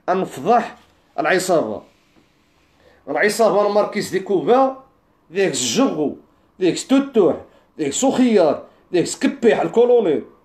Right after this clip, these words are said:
ذيك س-، وماس قناص عبد الك-، عبد الملك كيبيح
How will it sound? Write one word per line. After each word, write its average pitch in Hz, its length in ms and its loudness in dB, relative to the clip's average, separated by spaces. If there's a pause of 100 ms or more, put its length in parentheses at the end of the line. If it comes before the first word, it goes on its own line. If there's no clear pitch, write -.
(760)
ذيك 202 260 2
س-، - 240 -10
وماس 175 760 0
قناص 156 580 2
عبد 143 220 -4
الك-، 123 200 -8
عبد 131 400 2
الملك 151 340 0
كيبيح - 500 -6